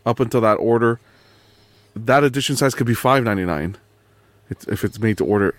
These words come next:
once it hits that cutoff date. Adopt the same thing here. Something needs to change. They gotta spice up. They gotta spice up what they're doing 'cause it's just redundant. It's becoming redundant.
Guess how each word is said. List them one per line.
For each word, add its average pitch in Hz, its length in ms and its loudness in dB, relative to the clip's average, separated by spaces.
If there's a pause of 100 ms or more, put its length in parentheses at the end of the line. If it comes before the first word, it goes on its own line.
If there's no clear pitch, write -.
(160)
once 113 260 -2
it 104 80 0
hits 110 200 -2
that 95 200 0 (160)
cutoff 98 400 0
date. - 220 -8 (440)
Adopt 120 360 0
the 120 80 -6
same 113 260 0
thing 107 220 0
here. 98 200 2 (680)
Something 135 440 0
needs 127 200 2
to 117 60 -6
change. 110 460 0 (280)
They 95 100 -2
gotta 92 180 2
spice 110 460 -2
up. 98 240 -2 (840)
They 110 100 0
gotta 107 120 2
spice - 380 -2
up 101 160 -2
what 98 80 0
they're 95 140 0
doing 95 260 0
'cause 92 220 -4
it's - 160 -6
just - 260 -6
redundant. 95 680 -4 (120)
It's - 80 -20
becoming 127 540 -2
redundant. 104 600 -2